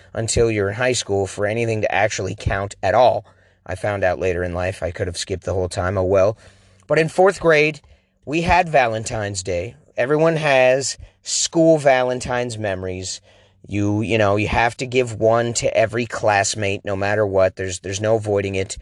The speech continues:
You have to give every classmate a Valentine's,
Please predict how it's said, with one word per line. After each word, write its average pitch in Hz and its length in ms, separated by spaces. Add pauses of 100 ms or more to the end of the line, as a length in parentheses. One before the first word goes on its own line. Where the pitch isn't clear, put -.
(320)
You 104 140
have 117 380
to 143 80
give 110 480 (320)
every 131 240
classmate 123 420
a 117 40
Valentine's, 110 640